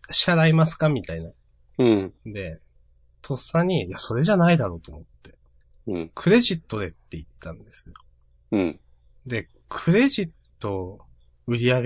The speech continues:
Speaker 1: 表っていうレシート渡されて、これ電子マネーじゃないよなと思って。
Speaker 2: うん。そうだね。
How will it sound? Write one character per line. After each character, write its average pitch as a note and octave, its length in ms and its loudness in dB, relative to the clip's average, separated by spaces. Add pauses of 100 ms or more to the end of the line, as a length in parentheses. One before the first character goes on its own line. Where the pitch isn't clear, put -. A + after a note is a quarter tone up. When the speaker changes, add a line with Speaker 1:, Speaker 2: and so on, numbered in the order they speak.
(140)
Speaker 1:
表 A#2 160 0
っ - 20 -16
て A2+ 100 -6
い G#2+ 40 -2
う G2+ 40 -4
レ G#2 100 -4
シ G2+ 160 -6
ー - 20 -14
ト G2 160 -14
渡 - 100 -18
さ - 160 -12
れ F#2 40 -16
て、 F2+ 100 -20 (520)
こ - 220 2
れ C4 120 -2
電 F3 240 2
子 F#3+ 180 -2
マ C4 140 0
ネ D#3+ 160 0
ー - 20 -4
じ A2+ 100 -4
ゃ G#2+ 40 -4
な A2 160 0
い A2 60 -2
よ F#2 100 -6
な E2+ 200 -12
と - 140 -18
思 E2+ 80 -20
っ - 40 -20 (200)
て。 - 60 -20
Speaker 2:
う - 20 -20
ん。 - 40 -20 (960)
そ A#2+ 240 4
う E2 40 2
だ D#2 100 -4
ね。 D#2+ 260 -6